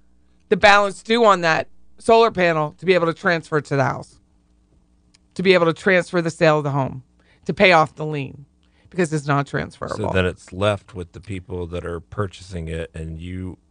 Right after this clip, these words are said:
Speaker 2: were going to keep it for twenty years, and it's only been a year, and yet
Speaker 1: Right.
Speaker 2: you're paying
Speaker 1: And you were
Speaker 2: outright.
Speaker 1: hoping that you could just transfer the notes.
Speaker 2: That's a challenge.
Speaker 1: You cannot transfer the notes.
Speaker 2: That's a problem.
Speaker 1: You have to read the paperwork
Speaker 2: For sure.
Speaker 1: and very closely.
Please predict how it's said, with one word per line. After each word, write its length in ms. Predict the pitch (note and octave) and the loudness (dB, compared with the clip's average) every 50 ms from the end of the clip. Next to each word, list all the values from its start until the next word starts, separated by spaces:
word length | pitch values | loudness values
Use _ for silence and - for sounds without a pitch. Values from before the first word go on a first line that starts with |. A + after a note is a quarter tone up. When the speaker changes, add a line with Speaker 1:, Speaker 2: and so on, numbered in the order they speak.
| _ _ - | _ _ -18
Speaker 2:
were 160 | - F#2+ F2 | -16 -14 -14
going 240 | D#2+ E2+ E2+ E2 E2 | -12 -10 -10 -10 -10
to 60 | D2 | -12
keep 260 | - - G2 F2+ F#2 | -14 -16 -16 -16 -16
it 100 | - - | -16 -20
for 120 | - - - | -18 -18 -18
twenty 240 | - - D#2+ E2 E2+ | -14 -14 -12 -12 -12
years, 400 | D2+ D2+ D2+ D2 C#2 - - _ _ _ _ _ _ _ | -12 -12 -14 -14 -16 -18 -20 _ _ _ _ _ _ _
and 140 | - - F2+ | -16 -14 -12
it's 140 | E2+ E2 - | -12 -10 -10
only 180 | F#2 D#2+ E2 D#2+ | -10 -10 -10 -10
been 160 | D2 D#2+ D#2 | -10 -10 -12
a 20 | |
year, 340 | D#2 D#2 D#2 D#2+ D#2 D2+ D#2 | -12 -12 -10 -10 -10 -10 -10
and 140 | B1+ C#2+ E2 | -12 -10 -6
yet 80 | D3+ | -2
Speaker 1:
Right. 160 | D#3 D#3+ D#3+ D3+ C#3+ - - | 0 0 0 0 -2 -4 -6
Speaker 2:
you're 80 | F#2 | -8
paying 220 | E2+ D#2+ D#2 D#2 - | -10 -10 -10 -6 -2
Speaker 1:
And 160 | E3 F3 F#3 | 0 0 2
you 80 | G3 G#3 | 2 4
were 80 | G#3+ G#3+ | 4 4
Speaker 2:
outright. 140 | G#3+ - - | 4 4 6
Speaker 1:
hoping 420 | A3+ A#3 A#3 A3+ - A3 G3+ G3+ F#3+ | 6 6 6 6 4 2 2 2 -2
that 120 | F#3 E3+ | -8 -8
you 100 | F#3 F3+ | -10 -8
could 160 | - - F3 | -4 -4 -4
just 220 | D3 F3 E3+ - - | -2 -4 -8 -8 -4
transfer 500 | - A#3+ B3+ C4+ C4 - - - F3 E3 | 0 2 2 2 2 0 -2 -2 -2 0
the 100 | D#3 D3+ | 0 -2
notes. 380 | D#3+ D#3+ D3+ D3 D3 D#3 - | -2 0 0 0 0 -2 -4
Speaker 2:
That's 200 | - G#2+ G2 - | -6 -6 -6 -8
a 20 | D#2+ | -10
challenge. 400 | - - E2 C#2+ D2 D#2+ F2 F#2 | -14 -14 -14 -14 -14 -10 -6 -6
Speaker 1:
You 100 | G3 F#3+ | -6 -2
cannot 380 | - - F#3+ F#3 F3 D#3+ - | 0 2 2 4 2 0 0
transfer 420 | - - D#3+ D#3 D3+ - - - D3 | -2 -6 -4 -4 -6 -8 -10 -10 -10
the 100 | C#3+ C#3 | -8 -8
notes. 320 | C#3+ C3 B2 - _ - | -10 -12 -14 -16 _ -14
Speaker 2:
That's 180 | A2+ F#2+ - - | -14 -14 -14 -14
a 40 | |
problem. 320 | F#2 - E2 C2 C2 - - _ _ _ _ _ _ _ _ _ _ _ _ _ - _ _ - | -10 -8 -8 -8 -8 -10 -18 _ _ _ _ _ _ _ _ _ _ _ _ _ -20 _ _ -8
Speaker 1:
You 120 | - F3+ F#3 | -2 2 4
have 200 | F3 G3 G3+ - | 4 4 4 2
to 80 | - A3+ | 0 -4
read 220 | G3+ G#3+ A3 G#3+ F3 | -2 0 -2 -2 -2
the 60 | G3+ | 0
paperwork 720 | F3 F#3+ F#3 F3 D#3+ D#3 D3+ D3+ C#3+ D3 D3 _ - - _ _ | 2 2 2 2 0 -2 -2 -2 -4 -4 -8 _ -20 -20 _ _
Speaker 2:
For 140 | - F#2 E2+ | -10 -10 -8
sure. 260 | - - G2 A2+ F#3 | -6 -6 -4 0 0
Speaker 1:
and 220 | F3 E3+ D#3+ C#3 - | 0 0 0 0 2
very 300 | F3+ F3+ F3 F3 F3 D#3+ | 4 6 6 4 2 0
closely. 720 | - - E3+ D#3 D3+ D3+ - - - - - - _ | -6 -6 -4 -2 -2 -4 -6 -10 -16 -16 -16 -16 _